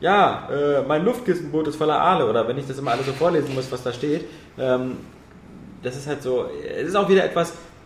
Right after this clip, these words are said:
wir, wir gerade, wir, wir Hardcore-Zocker oder so,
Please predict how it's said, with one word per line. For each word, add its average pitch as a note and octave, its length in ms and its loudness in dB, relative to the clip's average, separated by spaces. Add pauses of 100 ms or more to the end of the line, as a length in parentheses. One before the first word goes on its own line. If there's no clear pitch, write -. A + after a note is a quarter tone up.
(460)
wir, C3 320 2
wir F3 200 6
gerade, D3+ 400 2
wir, D3 220 0
wir D3+ 180 0
Hardcore-Zocker A#2 560 -4
oder G#2 140 0
so, G#2+ 220 -2